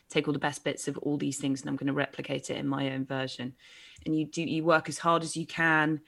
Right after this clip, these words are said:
you spend as much time and energy and money on it as you can, you, you have a relationship with this thing, and then you make it and you look at it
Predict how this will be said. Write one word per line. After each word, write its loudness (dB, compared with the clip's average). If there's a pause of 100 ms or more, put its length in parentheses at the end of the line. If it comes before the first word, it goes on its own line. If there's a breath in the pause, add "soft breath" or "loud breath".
(540 soft breath)
you -2
spend 0
as -2
much 0
time 2
and 0 (380)
energy 2
and 4
money 4
on 2
it -2
as -6
you -4
can, -4 (520 soft breath)
you, 0 (1000)
you -2
have 2
a 0
relationship 2
with -6
this -6
thing, 2
and 2
then 2
you 4
make 2
it 2
and 2
you 6
look 2
at -4
it -2